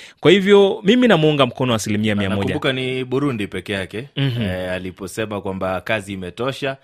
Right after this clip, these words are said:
Speaker 1: Mhm.
Speaker 2: sina hata mechi za kirafiki na siwezi kuendelea kuifunza timu ya taifa ambayo nimesaidia wachezaji ishirini na watatu
Speaker 1: Mhm.
Speaker 2: kwenda kucheza Ulaya.
Speaker 1: Na ukimsikiliza, eh, rais wa shirikisho la kandanda nchini Tanzania, ukimsikiliza katika, eh, hotuba yake ama katika mahojiano hayo hapo mbele, anasema kwamba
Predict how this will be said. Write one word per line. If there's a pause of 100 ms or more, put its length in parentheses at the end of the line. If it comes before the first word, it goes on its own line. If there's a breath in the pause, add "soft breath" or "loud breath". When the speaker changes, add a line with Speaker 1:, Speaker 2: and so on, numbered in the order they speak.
Speaker 1:
Mhm.
Speaker 2:
sina
hata
mechi
za
kirafiki
na
siwezi
kuendelea
kuifunza
timu
ya
taifa
ambayo
nimesaidia
wachezaji
ishirini
na
watatu
Speaker 1:
Mhm.
Speaker 2:
kwenda
kucheza
Ulaya. (260 loud breath)
Speaker 1:
Na
ukimsikiliza,
eh,
rais
wa
shirikisho
la
kandanda
nchini
Tanzania,
ukimsikiliza
katika, (200)
eh,
hotuba
yake
ama
katika
mahojiano
hayo
hapo
mbele,
anasema
kwamba